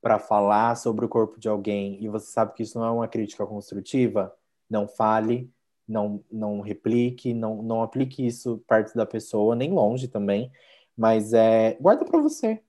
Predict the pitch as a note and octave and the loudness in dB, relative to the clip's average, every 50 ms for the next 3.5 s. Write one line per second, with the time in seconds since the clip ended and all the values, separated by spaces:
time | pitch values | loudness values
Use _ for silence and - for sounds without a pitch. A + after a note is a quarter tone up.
0 | _ - A#2 A2 A#2 A#2 A#2+ B2+ C3 B2 A#2 - D3 D3+ E3 F#3 G3 F#3+ - F3+ | _ -12 -8 -6 -4 0 2 4 4 4 4 2 0 -2 0 0 0 0 0 -2
1 | D#3+ - D3+ C3+ C3 C3+ C#3+ B2+ B2+ B2+ B2+ C3 B2+ - A#2 A2+ A#2+ C3 D#3 - | 0 0 0 0 0 0 0 0 0 0 0 -2 -2 0 2 2 2 2 2 0
2 | E3 C#3 C3 B2+ B2 B2+ A#2 - - A2+ A2 A#2 G#2+ A2 G#2 G2+ - C3+ C3 - | 0 2 2 2 2 0 -2 -2 -4 -8 -8 -6 -6 -6 -8 -6 -4 -6 -6 -4
3 | - C#3 C#3+ D3+ D3+ C3+ A2 G2+ G#2 | -2 0 4 4 6 6 4 2 -2